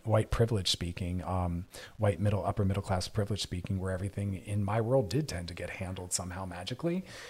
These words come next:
uh, because of the resources that were made available to me. So I appreciate that. But we wanna step into action in some way. And that's actually how we move into the next step.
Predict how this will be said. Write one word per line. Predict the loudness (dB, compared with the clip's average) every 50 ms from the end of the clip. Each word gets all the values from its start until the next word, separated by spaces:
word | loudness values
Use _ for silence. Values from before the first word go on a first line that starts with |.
| -16 -16 -10 -4
uh, | -2 0 2 2 2 0
because | 0 -2 -4 -4
of | -4
the | -4 -4
resources | -6 -4 -2 0 0 0 0 -2 -2 -4 -4 -4
that | -4 -4
were | -4
made | -4 -4 -4
available | -6 -6 -6 -6 -6 -4 -4 -4
to | 0 0
me. | 2 2
So | 2 0 0 0
I |
appreciate | 0 0 -2 -4 -4 -2 -2 -2 -2 -2 -4 -4
that. | -2 0 0 0 0 -2 -8 -16 -16 -8 -2 0
But | 2 4
we | 6
wanna | 6 6 6 6
step | 4 2 0 4 6 8 8 8 6 4
into | 2 2 2 2 4 2 2 0
action | 0 -2 -2 -2 -2 -2 -2 -2
in | -2 -2 0
some | 0 0 0 2 2 2 2 2 2
way. | 2 0 -2 -2 -4 -8 -10 -14 -16 -16 -16 -16 -12 -2
And | 4 6
that's | 6 8 8
actually | 6 4 4 4 4 6
how | 6
we | 6
move | 6 6 6
into | 6 4 4 4 2 4
the | 4 6
next | 4 4 2 0 -4
step. | -4 -4 -6 -8 -8 -12